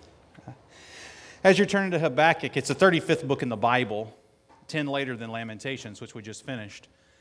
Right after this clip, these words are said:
and it continues the theme of lament. We don't know too much about Habakkuk. We know he was a prophet, and he fulfilled a priestly figure, kinda like Jeremiah did, and we know he gets involved in a dialogue with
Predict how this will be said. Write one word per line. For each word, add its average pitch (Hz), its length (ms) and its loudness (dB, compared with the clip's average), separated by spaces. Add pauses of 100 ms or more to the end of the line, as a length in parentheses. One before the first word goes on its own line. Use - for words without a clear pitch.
(140)
and 135 180 -6
it 127 140 -12
continues 147 460 -6
the 131 80 -8
theme 139 260 -6
of 110 120 -8
lament. 120 680 -6
We 127 100 -8
don't 135 140 -4
know 127 100 -4
too 151 180 -6
much 131 240 -2
about 120 560 0 (440)
Habakkuk. 127 460 -2 (460)
We 139 60 -10
know 135 120 -4
he 131 40 -4
was 123 120 -6
a 120 40 -4
prophet, 147 460 -4
and 127 100 -14
he 120 60 -10
fulfilled 127 400 -6
a - 20 -6
priestly 143 400 -8
figure, 143 340 -6
kinda 170 240 -2
like 151 140 0
Jeremiah 123 460 -2
did, 120 260 -2 (600)
and 123 100 -8
we 139 60 0
know 156 100 2
he 151 60 0
gets 147 180 -4
involved 135 480 2
in 123 80 -2
a 113 80 -6
dialogue 117 640 0 (600)
with 123 120 -8